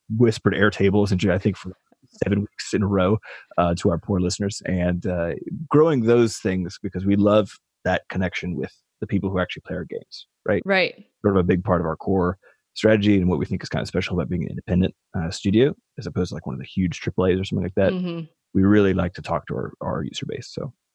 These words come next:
Speaker 2: Very cool. Um, and to go along with that, uh, tell our listeners where they can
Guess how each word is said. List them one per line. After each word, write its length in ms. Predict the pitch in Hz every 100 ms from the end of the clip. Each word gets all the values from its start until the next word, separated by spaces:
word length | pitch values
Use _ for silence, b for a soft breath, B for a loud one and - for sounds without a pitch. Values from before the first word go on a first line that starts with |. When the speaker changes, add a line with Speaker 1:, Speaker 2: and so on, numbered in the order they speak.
| _ -
Speaker 2:
Very 220 | 196 190
cool. 400 | - - - - _
Um, 360 | - 208 202 190 -
and 420 | 214 202 190 - _ -
to 100 | 214
go 100 | 202
along 240 | 202 226
with 120 | 254
that, 300 | 240 208 226 -
uh, 360 | 196 185 175 175 -
tell 320 | - 269 254
our 240 | 247 214 208
listeners 680 | 196 196 247 226 247 247 -
where 460 | 208 196 202 208 208
they 240 | 196 190
can 520 | 185 - 185 180 175